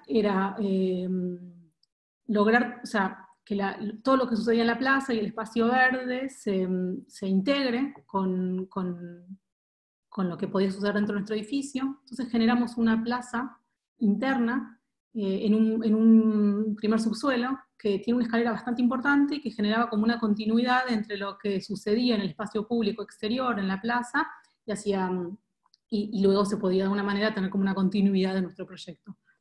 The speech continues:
Fuimos hacia abajo, hay dos subsuelos importantes de bastante altura,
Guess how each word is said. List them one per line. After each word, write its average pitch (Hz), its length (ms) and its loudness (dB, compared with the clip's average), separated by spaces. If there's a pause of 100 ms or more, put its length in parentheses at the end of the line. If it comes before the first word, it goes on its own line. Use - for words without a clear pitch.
Fuimos 233 240 2
hacia 226 220 0
abajo, 233 600 -2 (240)
hay 185 140 -2
dos 214 140 0
subsuelos 226 460 0
importantes 208 600 2
de 226 80 -2
bastante 208 320 -4
altura, 247 420 -4